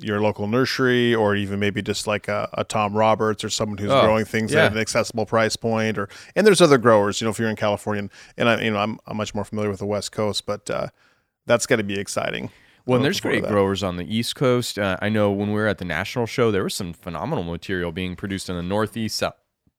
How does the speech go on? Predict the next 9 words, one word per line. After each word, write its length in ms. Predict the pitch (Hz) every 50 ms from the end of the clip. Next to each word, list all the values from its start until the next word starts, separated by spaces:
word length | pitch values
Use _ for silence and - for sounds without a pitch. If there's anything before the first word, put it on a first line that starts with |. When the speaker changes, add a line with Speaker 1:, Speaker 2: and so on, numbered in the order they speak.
| _ _ -
Speaker 2:
Southeast, 760 | - - - 101 90 104 107 - - 110 110 110 - - 110
and 160 | 101 98 87
in 120 | 104 98 95
growing 320 | 87 101 98 101 104 107
fields 280 | 101 - 117 107 98 -
I'd 180 | 90 110 101 104
never 260 | 104 98 85 87 78
heard 220 | 80 98 107 104
of. 220 | 110 113 104 -